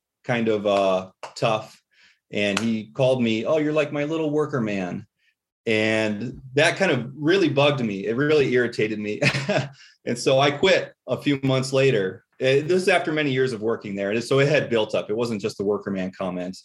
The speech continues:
but that's sort of what pushed me over the edge. And I thought, "You know what? I'll show you. I'll, I'll be the little worker man."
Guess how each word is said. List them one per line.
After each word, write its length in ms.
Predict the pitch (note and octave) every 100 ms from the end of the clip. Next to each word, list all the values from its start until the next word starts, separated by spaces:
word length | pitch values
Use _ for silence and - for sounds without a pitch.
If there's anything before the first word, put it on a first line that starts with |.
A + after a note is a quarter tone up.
| _ _ _ -
but 180 | G#2
that's 220 | C3+ C3+ C3+
sort 160 | C#3+
of 80 | A#2+
what 180 | A2+ -
pushed 240 | B2+ -
me 80 | A2+
over 160 | A2 G#2
the 160 | G2+
edge. 240 | G2+ F#2+ G2
And 80 |
I 80 | G2+
thought, 220 | G#2 G#2
"You 80 | A2
know 100 | C#3
what? 300 | C#3+ C#3+ C3+ - _ -
I'll 140 | C3
show 220 | C3+ C3+ G#2+
you. 180 | G2+
I'll, 240 | G#2+ B2 -
I'll 180 | B2+ C3
be 200 | C3 A#2
the 140 | G#2+
little 240 | G#2+ G#2+ G2
worker 260 | F#2+ F#2+
man." 400 | F#2 F#2 F2+ F#2+